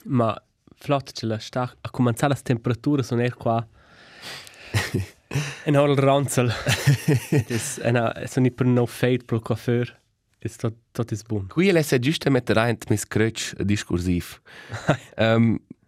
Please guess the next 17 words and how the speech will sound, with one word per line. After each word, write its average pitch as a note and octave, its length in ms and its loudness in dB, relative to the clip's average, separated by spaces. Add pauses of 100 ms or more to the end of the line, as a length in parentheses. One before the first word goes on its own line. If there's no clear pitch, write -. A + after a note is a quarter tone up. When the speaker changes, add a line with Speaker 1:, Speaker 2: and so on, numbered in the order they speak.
Speaker 2:
Prima E3+ 260 6
ti - 120 -2
sfeit, D#3+ 520 0
e A#2 60 2
na B2+ 120 6
oz C3+ 140 2
visse C3+ 260 4
ta B2+ 180 2
ena A#2+ 160 4
bada. A#2 400 4
<laughs> - 40 -4 (1000)
Tu - 80 2
in C3+ 100 6
Cina D3+ 220 4
sta C3 220 2
pro A2+ 160 2
barber, A#2+ 560 2